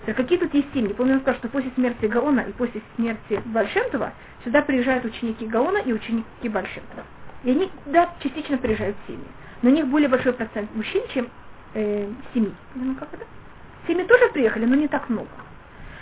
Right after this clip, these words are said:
А тут, начиная с тысяча пятисотого года, сюда приехало очень много евреев после изгнания евреев из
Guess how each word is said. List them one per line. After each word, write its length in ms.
А 120
тут, 220
начиная 460
с 20
тысяча 220
пятисотого 540
года, 340
сюда 200
приехало 420
очень 340
много 220
евреев 340
после 340
изгнания 240
евреев 200
из 60